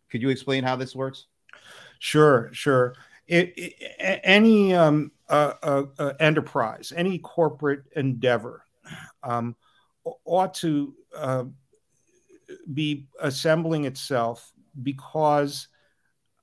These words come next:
Speaker 2: um, uh, uh, our companies, our businesses in the world, um, uh,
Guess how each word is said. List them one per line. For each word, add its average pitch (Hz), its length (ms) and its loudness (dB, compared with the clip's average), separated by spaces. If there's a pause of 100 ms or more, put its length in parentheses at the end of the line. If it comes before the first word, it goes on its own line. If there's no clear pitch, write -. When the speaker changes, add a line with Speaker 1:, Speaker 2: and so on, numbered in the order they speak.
Speaker 2:
um, 135 440 -2
uh, 143 240 -6
uh, 147 180 -14
our 151 180 0
companies, 135 960 -6
our 147 160 0
businesses 139 720 -4
in 135 240 -2
the 127 80 0
world, 127 720 -2 (640)
um, 127 500 -4
uh, 131 300 -6